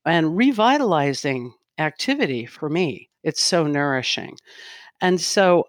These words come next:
uh, these days, that's kinda where my searchlight is looking, trying to keep the balance between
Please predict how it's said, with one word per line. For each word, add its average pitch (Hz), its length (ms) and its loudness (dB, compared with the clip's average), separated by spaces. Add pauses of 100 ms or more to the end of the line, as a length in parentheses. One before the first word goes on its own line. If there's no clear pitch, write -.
uh, - 240 -18 (520)
these 247 420 0
days, 151 760 -2
that's 170 680 -4 (360)
kinda 175 320 -2
where 156 240 0
my 147 220 -2
searchlight 143 640 -2
is 123 280 -4
looking, 127 520 -4 (520)
trying 190 360 2
to 156 160 0 (160)
keep - 320 -2
the 170 100 -2
balance 170 560 0
between 147 640 -2